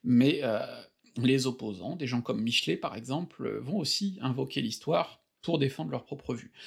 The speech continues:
C'est pas nouveau, mais c'est vrai que la monarchie de Juillet en joue énormément. Alors on a un régime un peu bancal, mais un régime qui apprend,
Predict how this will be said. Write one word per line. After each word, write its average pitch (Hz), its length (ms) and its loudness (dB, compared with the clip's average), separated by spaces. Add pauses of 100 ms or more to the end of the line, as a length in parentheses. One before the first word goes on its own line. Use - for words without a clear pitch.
(180)
C'est - 260 -10
pas 131 120 4
nouveau, 151 420 2 (220)
mais 151 180 4
c'est 160 160 -2
vrai 139 160 0
que - 80 -8
la 143 60 0
monarchie 135 380 0
de 127 60 -10
Juillet 123 260 -2
en 135 160 -2
joue 156 260 -8 (100)
énormément. 180 540 2 (880)
Alors 208 220 6
on 226 120 8
a 220 40 4
un 202 100 4
régime 147 420 4
un 127 80 4
peu 135 140 2
bancal, 135 480 0 (480)
mais - 380 4 (280)
un 196 140 8
régime 190 440 6
qui 208 320 2
apprend, 156 380 0